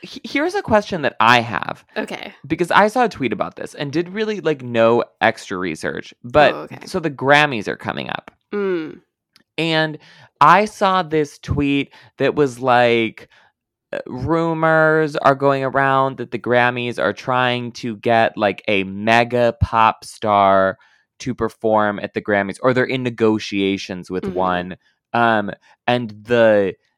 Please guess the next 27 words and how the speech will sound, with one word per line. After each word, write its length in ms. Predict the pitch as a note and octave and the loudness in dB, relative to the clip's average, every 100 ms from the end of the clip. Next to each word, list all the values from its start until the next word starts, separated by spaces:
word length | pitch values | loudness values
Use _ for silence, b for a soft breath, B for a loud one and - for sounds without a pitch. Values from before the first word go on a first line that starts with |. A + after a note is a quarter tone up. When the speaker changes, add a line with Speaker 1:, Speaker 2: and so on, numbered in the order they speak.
| _ _ | _ _
Speaker 1:
and 180 | C3 B2+ | -4 0
the 100 | B2+ | -2
way 420 | A2+ C#3 D#3 D#3+ | 0 2 2 2
that 260 | C#3+ C#3+ - | 0 -6 -2
the, 220 | B2 G2 _ _ _ _ - | -2 -2 _ _ _ _ -20
the, 320 | G2+ A#2+ - | -6 -4 -4
you 160 | G#2+ A2+ | -8 -4
know, 300 | A2 G2+ - - _ _ | -4 -4 -10 -20 _ _
they 180 | - A#2 | -6 -4
had 160 | A2 G#2 | -4 -12
phrased 420 | - A#2 A2+ G2+ | -4 -2 -2 -4
it 120 | G#2 | -4
or 40 | G2+ | 0
whatever, 300 | G2 F#2 F#2 | 0 0 -2
they 100 | G2+ | 0
were 120 | G#2 | 0
like, 180 | G#2+ G2+ | 0 -2
"We 180 | A2+ | -8
think 300 | A2 C#3 C3+ | -6 -8 -4
it 180 | C#3 - | -6 -2
basically 520 | G#2+ G#2+ A2 - G#2 | 0 0 -2 -10 -10
has 480 | - - A#2+ A#2+ - | -10 -2 -2 -2 -10
to 100 | A2+ | -12
be 300 | G#2 F#2+ F#2 - G#2 | -6 -4 -4 -4 2
either 560 | G#2+ A2 F#2+ F#2 E2+ - - | 2 2 0 0 0 -6 -6
Beyonce 800 | G#2 G2 F#2+ F2+ - F2 F2 E2 - | 0 2 0 -4 -2 0 0 -4 -2
or 480 | B2 A#2 G#2+ F#2+ | 4 6 6 4